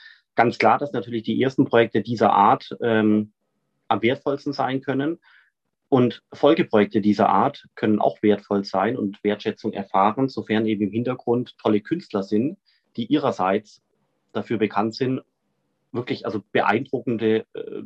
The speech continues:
Dinge im Sinne von Uniqueness, äh, zu machen. Also so, so wirkt es ehrlich gesagt auf mich. Und wenn dann jemand anderes herkommt und sagt, Okay, jetzt mache ich den, den fünften,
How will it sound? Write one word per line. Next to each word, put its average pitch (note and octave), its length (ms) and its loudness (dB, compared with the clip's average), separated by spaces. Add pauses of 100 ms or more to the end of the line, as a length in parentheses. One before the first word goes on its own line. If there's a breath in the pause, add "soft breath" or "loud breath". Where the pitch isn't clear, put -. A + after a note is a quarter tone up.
Dinge B2 220 0
im A2 140 0
Sinne A2+ 200 -2
von G#2 120 -2
Uniqueness, A2 640 0 (520 soft breath)
äh, - 140 0
zu A#2+ 140 -2
machen. G#2 280 2
Also G#2 220 -8
so, C#3 280 -2
so C#3+ 280 -6
wirkt C3 220 -4
es B2+ 120 -10
ehrlich A2+ 220 -8
gesagt A2 300 -2
auf G2 160 -4
mich. G#2+ 200 2
Und A2 80 0
wenn A#2 120 2
dann A#2+ 120 -2
jemand A2+ 220 -2
anderes C#3+ 320 -4
herkommt C3 340 -2
und G#2 80 -4
sagt, A#2 160 -4
Okay, A2+ 220 -6
jetzt G#2 100 -8
mache A2 160 -4
ich A2 60 -20
den, A2 160 -6
den G#2+ 140 -12
fünften, C3+ 460 -2